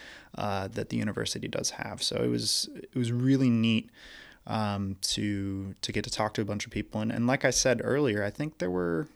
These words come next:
yeah, there were, there were a handful of people who came up and were asking about engineering programs, our, our maintenance program, um, and I think within human resources as well. I mean, it, every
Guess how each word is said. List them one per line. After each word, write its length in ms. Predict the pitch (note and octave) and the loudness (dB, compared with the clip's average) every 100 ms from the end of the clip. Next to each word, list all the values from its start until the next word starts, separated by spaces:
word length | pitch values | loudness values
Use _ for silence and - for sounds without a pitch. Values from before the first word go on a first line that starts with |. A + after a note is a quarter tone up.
| - | -4
yeah, 140 | G#3+ | 0
there 100 | G3 | 2
were, 120 | A#3 A#3+ | 2 2
there 100 | A#3+ | 2
were 60 | |
a 40 | D#3 | 4
handful 340 | E3 G3+ - | 4 4 2
of 80 | - | 4
people 240 | D#3 C3+ | 2 2
who 100 | G#2+ | -2
came 240 | G2+ A#2+ A2+ | -2 0 0
up 160 | A2 | 0
and 100 | A2 | -2
were 160 | G#2+ - | -2 0
asking 420 | G#2+ G#2+ - G#2 | -2 -2 -2 -2
about 320 | F#2+ F#2+ - | -2 -2 -2
engineering 520 | A2 G#2+ C#3 F3 E3+ | -4 -2 2 4 4
programs, 640 | D#3+ D3+ D3 D3+ D3 D3 A#2+ | 4 2 4 4 4 4 2
our, 180 | F#2 - | 0 -2
our 80 | G2 | 0
maintenance 400 | A2+ C#3+ - - | 0 0 -2 0
program, 680 | C3 B2+ B2+ B2 A#2+ B2 - - - - - - | 2 2 2 2 2 0 -4 -18 -20 -18 -18 -6
um, 640 | G#2 F#2+ F#2+ F#2 F#2+ F#2 G2+ | -2 0 0 -2 -4 -4 -6
and 160 | F#2+ F#2+ | -6 -6
I 80 | |
think 220 | G2+ G#2 G2+ | -6 -6 -4
within 400 | G2+ G2+ G2 A#2 | -4 -4 -4 -4
human 300 | A2+ G#2+ G#2 | -2 0 2
resources 480 | A2 A#2 A2+ G#2 G2 | 2 2 0 0 -2
as 100 | G2 | 0
well. 200 | G#2+ A#2+ | 2 2
I 60 | |
mean, 140 | A2+ A2 | 2 0
it, 220 | - - - | -4 -6 4
every 400 | C#3+ D3+ C3+ | 4 6 2